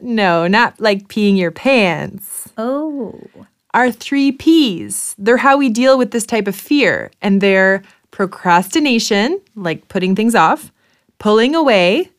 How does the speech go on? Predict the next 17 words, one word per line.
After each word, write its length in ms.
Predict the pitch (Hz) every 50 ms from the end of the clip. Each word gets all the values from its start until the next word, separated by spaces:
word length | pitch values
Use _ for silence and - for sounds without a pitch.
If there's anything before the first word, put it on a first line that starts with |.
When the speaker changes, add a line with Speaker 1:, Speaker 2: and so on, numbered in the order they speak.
| _ _ _ _ _
Speaker 1:
like 220 | - 190 180 170 -
talking 360 | - 233 285 294 - 269 233
yourself 400 | 220 214 214 202 - 208 196 185
out 140 | 196 220 320
of 60 | 339
something, 580 | - 214 180 180 175 175 175 185 233 339 339 _ _ _ _ _ _ _
and 280 | _ 208 214 208 214 208
panic 420 | - - - 285 302 320 349 320
at 140 | 302 277 269
the 80 | 262 254
disco, 680 | 240 233 277 330 - - - 175 127 73 67 67 - _ _ _ _ _
which 160 | _ 202 214
is 140 | - 214 202
like 200 | 202 196 180 185
freezing 500 | - - - 226 254 277 220 190 170 160
or 100 | 160 165
panicking. 680 | 165 - 214 233 269 247 202 - - 87 69 - - -